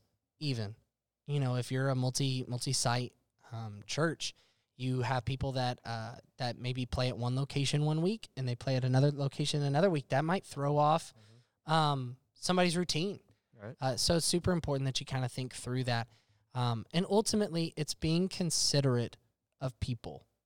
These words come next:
Speaker 2: Mm-hmm.
Speaker 1: Like you said, putting, put, putting yourself in somebody else's shoes.
Speaker 2: Right.
Speaker 1: Um, I think that's a really great mindset to have is, is going, "Am I sending somebody to a location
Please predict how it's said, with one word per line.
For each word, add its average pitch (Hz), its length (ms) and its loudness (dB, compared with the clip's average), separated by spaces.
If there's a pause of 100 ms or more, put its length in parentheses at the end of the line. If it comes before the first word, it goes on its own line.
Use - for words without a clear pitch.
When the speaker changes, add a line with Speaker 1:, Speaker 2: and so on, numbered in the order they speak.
Speaker 2:
Mm-hmm. 104 160 -20
Speaker 1:
Like 165 160 2
you 190 80 6
said, - 180 4
putting, 240 380 6
put, - 340 6
putting 226 240 4
yourself 208 300 6
in 156 80 0
somebody 156 380 4
else's 127 280 -2
shoes. - 500 -6 (840)
Speaker 2:
Right. 139 260 2
Speaker 1:
Um, 101 220 -6 (1120)
I 131 80 -6
think 180 220 -2
that's 202 180 4
a 170 40 6
really 139 300 2
great 127 360 -4
mindset 117 400 -2
to 120 80 -6
have 117 220 -2
is, 117 200 -4 (480)
is 135 100 -2
going, 135 260 2 (120)
"Am 143 160 0
I 147 80 2
sending 185 480 2
somebody 147 720 2 (480)
to - 120 -2
a 156 80 6
location 131 960 2